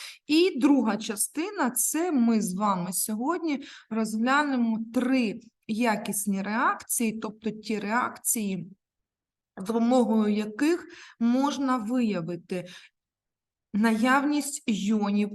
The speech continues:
у розчинах. Тобто сьогодні ми будемо з вами аналізувати і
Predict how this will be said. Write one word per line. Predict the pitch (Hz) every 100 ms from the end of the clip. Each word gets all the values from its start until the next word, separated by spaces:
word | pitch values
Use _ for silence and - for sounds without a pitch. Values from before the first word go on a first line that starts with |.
| -
у | 233
розчинах. | 208 180 165 - - 170 - - - - - _
Тобто | - 339 320 403 359
сьогодні | - 247 220 214 190
ми | 190 240 349 -
будемо | 208 190 190 185 180 202
з |
вами | 233 262 330 349 320 311 -
аналізувати | - 233 269 254 226 214 202 202 214 190 165 - - 180 196 - -
і | 349